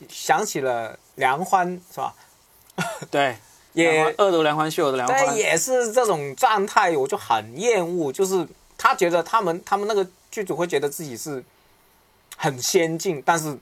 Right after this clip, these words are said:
Speaker 1: 我们知道你这搞出来没有意义。
Speaker 2: 因为我的观点就是这样子，你有你自己的独-，你有你自己的想法，这个没问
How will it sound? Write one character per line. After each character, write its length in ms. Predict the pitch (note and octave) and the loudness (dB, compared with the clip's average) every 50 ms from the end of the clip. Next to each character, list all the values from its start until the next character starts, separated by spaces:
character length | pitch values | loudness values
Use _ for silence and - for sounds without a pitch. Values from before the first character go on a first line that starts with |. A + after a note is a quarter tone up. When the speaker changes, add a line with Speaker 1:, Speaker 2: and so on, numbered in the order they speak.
| _ _ _ _ _ _ _ | _ _ _ _ _ _ _
Speaker 1:
我 100 | - B2+ | -6 -6
们 160 | A#2+ A#2+ C3+ | -6 -6 -10
知 140 | D3 - D#3+ | -8 -8 0
道 260 | D#3 F#3 E3 C3 - - _ | 2 2 2 2 -2 -6 _
你 80 | A2+ G#2+ | -20 -8
这 180 | G2+ E3 A#3 - - _ _ - - _ | -4 -4 -4 -4 -6 _ _ -20 -10 _
搞 160 | - - A2+ | -10 -8 -8
出 120 | A2 C3+ | -6 -2
来 100 | C3 B2+ | -2 -2
没 100 | B2+ C3 | -2 -4
有 80 | C3 A2+ C3 | -6 -6 -4
意 40 | |
义。 240 | F3+ F3+ C#3 A2+ G2+ G2 F#2+ - - _ _ _ _ _ | -4 -6 -6 -6 -12 -16 -18 -20 -20 _ _ _ _ _
Speaker 2:
因 140 | C4 E4+ | 0 2
为 140 | F4+ E4 - - _ _ _ - _ _ _ _ _ _ | 2 0 -2 -8 _ _ _ -20 _ _ _ _ _ _
我 200 | - F3 E3 D#3+ | 0 2 4 4
的 80 | E3+ F#3+ | 4 4
观 220 | F#3+ C4+ C#4+ D#4+ | 4 2 2 4
点 160 | D4+ G#3 D#3+ | 2 2 2
就 80 | D3+ E3+ | 2 2
是 140 | F#3+ F#3+ F3+ | 2 2 2
这 80 | G3+ | 2
样 180 | G#3 F#3 D#3+ D3 | 2 2 2 0
子， 220 | B2+ C3 B2 - - _ _ _ _ | -2 -8 -10 -12 -16 _ _ _ _
你 160 | _ D3+ E3+ A3+ | _ -2 0 2
有 140 | C4 G3+ | 2 2
你 100 | D#3+ D3 | 0 -2
自 240 | C3+ C3+ F#3+ G3+ F#3 | -4 -6 -6 -6 -4
己 80 | D3 C#3 | -4 -2
的 260 | C#3 C3 B2+ B2 A#2+ A#2 - _ | -2 -2 -2 -4 -6 -8 -10 _
独-， 100 | - - - _ _ | -10 -10 -10 _ _
你 120 | E3 F3+ | 0 0
有 120 | C4 A#3+ | 2 2
你 160 | F#3+ D#3+ C#3 C3+ | 0 -2 -4 -2
自 220 | - - D#4+ - | 0 0 0 0
己 100 | - D#3 | 0 -2
的 100 | C3+ C3 | -2 -2
想 240 | - - A#2+ C3+ D#3+ | -4 -6 -8 -6 -4
法， 140 | D#3+ A#2 A2+ | -4 -4 -2
这 100 | C#3 D#3+ | 0 -2
个 80 | E3 | -2
没 200 | C#3 A#2+ A#2 C#3+ | -2 -2 -2 0
问 180 | G3 C#4 D#4+ | 0 0 0